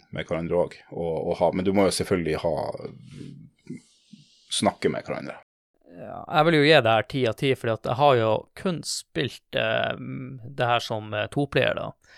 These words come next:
Speaker 1: Mm.
Speaker 2: Og, eh, det sier jo sitt nå at, ja, du har sittet og spilt det her i to tusen og åtte, og så spilte du kanskje det her en gang rundt, eh, hva var det, tjue sytten, noe sånt. Eh, og så spil-, ja, spilte vi nå,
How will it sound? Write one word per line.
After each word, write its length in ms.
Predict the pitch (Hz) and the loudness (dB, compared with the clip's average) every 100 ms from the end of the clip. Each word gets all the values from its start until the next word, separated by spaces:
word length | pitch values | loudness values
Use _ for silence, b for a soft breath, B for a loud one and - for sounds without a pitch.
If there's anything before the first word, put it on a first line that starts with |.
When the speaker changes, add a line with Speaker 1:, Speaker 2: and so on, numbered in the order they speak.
| b b b | b b b
Speaker 1:
Mm. 120 | - 127 | 4 6
Speaker 2:
Og, 540 | 127 120 117 113 113 | 6 6 4 4 4
eh, 240 | 113 110 110 B B _ _ 240 - | 4 2 0 B B _ _ -16 -2
det 120 | 139 | 0
sier 240 | - 165 | 4 6
jo 20 | 131 | 6
sitt 320 | 147 139 - | 4 2 0
nå 140 | 117 113 | 0 -2
at, 200 | - - | -2 -14
ja, 320 | - 139 123 | 0 4 4
du 120 | 120 | 4
har 120 | 120 | 2
sittet 220 | 113 127 120 | 2 -2 -2
og 80 | |
spilt 320 | - 139 123 - | 0 0 0 0
det 100 | 110 | 2
her 240 | 113 107 | 2 2
i 120 | 101 - _ _ _ _ | -2 -6 _ _ _ _
to 220 | - 135 131 | -4 -2 0
tusen 280 | 120 - | -2 0
og 120 | 127 156 | 0 0
åtte, 280 | - 170 165 151 _ _ 214 | 2 4 4 0 _ _ -12
og 140 | 147 120 | -10 -8
så 140 | 117 | -8
spilte 380 | - - 120 - | -8 -2 -2 -2
du 40 | 113 | -2
kanskje 300 | 110 - 113 | -2 0 0
det 100 | 107 | 2
her 160 | 110 | 2
en 140 | 110 107 | 2 0
gang 220 | 104 104 101 104 104 | -2 -2 -2 -2 -2
rundt, 360 | 107 - - | -4 -8 -4
eh, 480 | 113 104 101 104 107 113 | 0 0 0 -2 -4 -6
hva 140 | 113 | -6
var 200 | 110 - | -4 -6
det, 140 | - - | -10 -12
tjue 220 | - 120 | -6 -4
sytten, 460 | - 139 - - 151 | -2 -2 -4 -8 -6
noe 260 | 135 - | -4 -4
sånt. 380 | 131 151 160 - b b b b b b b b b _ _ _ _ 196 | 0 0 -2 -10 b b b b b b b b b _ _ _ _ -16
Eh, 220 | 165 156 | -12 -8
og 160 | - 127 | -4 -2
så 220 | - 120 | 2 2
spil-, 300 | - - 135 | 2 4 6
ja, 260 | 131 120 117 | 6 6 4
spilte 380 | - 139 - 120 | 4 2 4 2
vi 160 | 107 | 2
nå, 460 | 107 117 107 104 | 0 -4 -4 -4